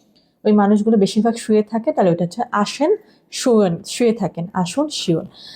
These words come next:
পেরু লিমা নিয়ে, আহ, এটা মনে, মনে রাখতে হবে, পেরু এবং এর, আহ, রাজধানী হচ্ছে লিমা এবং এর মুদ্রার নাম মু-, আহ, মুদ্রা হচ্ছে নিয়ে ভসল। এখন যদি,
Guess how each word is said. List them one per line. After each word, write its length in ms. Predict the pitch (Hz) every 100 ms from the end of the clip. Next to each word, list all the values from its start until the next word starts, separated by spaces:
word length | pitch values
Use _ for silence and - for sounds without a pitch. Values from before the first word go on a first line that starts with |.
| - - _
পেরু 300 | 285 285 302 302
লিমা 420 | 262 254 262 269
নিয়ে, 420 | 240 233 233 -
আহ, 440 | 214 208 208 202 -
এটা 180 | 233 247
মনে, 300 | 226 214 220
মনে 260 | 214 208
রাখতে 280 | 196 190 -
হবে, 300 | 202 175 247 - - - _ _ _ _ - - - - - -
পেরু 480 | 214 208 196 220 311 - - -
এবং 260 | 214 214 208
এর, 320 | 214 208 196
আহ, 420 | 202 185 185 185
রাজধানী 420 | 196 190 180 214 214
হচ্ছে 500 | 208 - 247 214 -
লিমা 480 | 208 196 202 214 320
এবং 220 | 226 202 202
এর 180 | 220 214
মুদ্রার 520 | 220 220 240 240 226
নাম 180 | 208 202 - _ _ _ _ _ _ _ _ -
মু-, 140 | 247
আহ, 400 | 185 208 208 202
মুদ্রা 300 | 220 214 247
হচ্ছে 280 | 254 254 311
নিয়ে 360 | 247 214 220 220
ভসল। 540 | 233 226 285 330 - - - - - -
এখন 580 | 254 247 - 359 277 294
যদি, 300 | 269 269